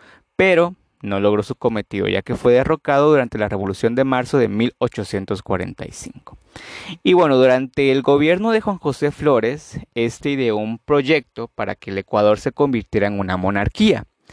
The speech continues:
Esta idea fue propuesta por el presidente, quien le solicitó a la reina María Cristina de España, viuda del rey Fernando séptimo, que su hijo,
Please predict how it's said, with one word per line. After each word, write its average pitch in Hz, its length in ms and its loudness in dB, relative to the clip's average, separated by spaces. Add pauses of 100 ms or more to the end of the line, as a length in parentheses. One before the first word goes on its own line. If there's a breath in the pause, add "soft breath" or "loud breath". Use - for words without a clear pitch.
(420 loud breath)
Esta 123 320 0
idea 147 340 4
fue 127 200 0
propuesta 123 720 -4
por 120 180 -6
el 110 80 -4
presidente, 101 880 -6
quien 117 180 -4
le 107 100 0
solicitó 104 460 -2
a - 20 2
la 107 160 2
reina 113 480 -2
María 107 400 0
Cristina 104 440 -4
de 110 60 0
España, 113 540 -4
viuda 104 320 0
del 107 180 2
rey 104 180 0
Fernando 104 520 -2
séptimo, 113 600 -2 (600 loud breath)
que 175 140 0
su 190 180 2
hijo, 139 360 0